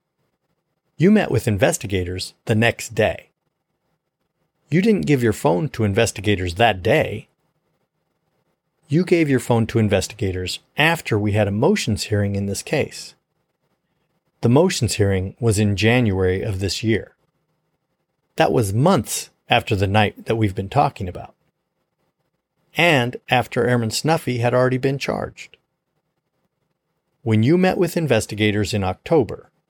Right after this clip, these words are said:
the day after that night, you did not tell them anything about that "if it fails" text. This is not the only potential solution to this problem. Another might be to just ask your question again and again until you get the answer.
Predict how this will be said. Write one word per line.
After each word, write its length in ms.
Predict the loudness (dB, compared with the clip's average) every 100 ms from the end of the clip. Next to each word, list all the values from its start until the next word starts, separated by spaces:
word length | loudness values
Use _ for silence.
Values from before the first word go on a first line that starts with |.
| _
the 120 | -2
day 280 | 0 2 4
after 320 | 2 0 -2 0
that 220 | 0 0
night, 420 | -4 -4 -8 -20 _ _ _ _
you 140 | 0
did 160 | 2 2
not 280 | 2 0 0
tell 160 | -2
them 180 | 0 -2 0
anything 400 | 0 0 -2 0
about 360 | 2 2 0
that 260 | -2 -4 -4 _ _
"if 220 | -2 0
it 160 | -2 -2
fails" 640 | 0 2 0 -6 -14 -18 _ _ _
text. 520 | -6 -6 -10 -20 -20 _ _ _ _ _ _ _ _ _ _
This 180 | -4 -2
is 140 | -2
not 260 | 0 0 0
the 140 | 0
only 260 | 4 4 4
potential 420 | 2 0 0 0
solution 480 | 0 2 2 2 -2
to 100 | -4
this 160 | -6 -6
problem. 440 | -4 -4 -4 -10 -14 -20 -8
Another 380 | 0 4 4 4
might 320 | 4 2 0
be 140 | -4 -6
to 160 | -6
just 260 | -6 -6 -2
ask 300 | 0 0 -2
your 100 | -6
question 420 | -2 -2 0 -2
again 380 | 0 2 2 2
and 160 | 0 0
again 340 | 2 0 0
until 220 | -2 0
you 80 | 0
get 160 | 0 -2
the 140 | 0
answer. 380 | 2 0 -6